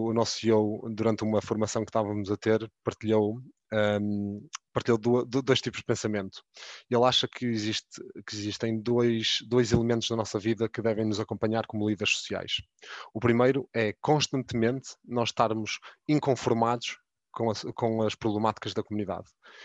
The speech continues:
Isto significa que nós, ao longo da nossa vida, não podemos deixar de ser líderes sociais, nós somos líderes sociais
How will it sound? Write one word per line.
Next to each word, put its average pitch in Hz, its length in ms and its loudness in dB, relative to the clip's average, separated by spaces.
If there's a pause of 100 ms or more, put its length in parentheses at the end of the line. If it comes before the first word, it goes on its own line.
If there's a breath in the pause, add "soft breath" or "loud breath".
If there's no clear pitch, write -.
(100)
Isto 113 200 4
significa 117 640 -2 (240 loud breath)
que - 80 -10
nós, 120 300 2
ao 117 80 2
longo 120 200 4
da 117 80 4
nossa 117 240 2
vida, 113 400 0
não 117 220 -2
podemos 117 320 2
deixar 120 340 4
de - 80 -8
ser - 120 -4
líderes 107 300 0
sociais, 110 520 -2 (240 loud breath)
nós 110 140 2
somos 123 260 2
líderes 107 360 2
sociais 117 380 0